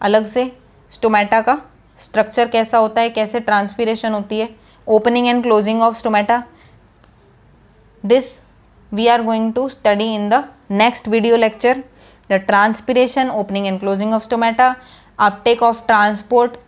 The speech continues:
of minerals, minerals का अपटेक कैसे हो रहा है, and translocation of the mineral ions, this we are going to cover up in the next lecture।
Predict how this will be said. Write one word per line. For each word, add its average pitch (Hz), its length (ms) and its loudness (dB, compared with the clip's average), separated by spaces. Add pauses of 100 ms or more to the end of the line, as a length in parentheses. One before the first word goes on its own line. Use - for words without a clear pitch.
of 220 200 2 (300)
minerals, 233 500 2
minerals 226 420 -2
का - 120 2
अपटेक 247 480 0
कैसे 240 260 0
हो 233 120 2
रहा 233 120 4
है, 240 160 -4 (2500)
and 254 300 2 (180)
translocation 233 800 2
of 202 200 0
the 269 120 -2 (220)
mineral 202 380 0 (340)
ions, 170 460 -6 (360)
this 233 240 0
we 240 120 2
are 233 100 4
going 220 260 -2
to 254 140 -4 (140)
cover 208 200 2
up 226 120 0
in 202 140 -4
the 220 100 -2
next 196 340 -4
lecture। 202 340 -2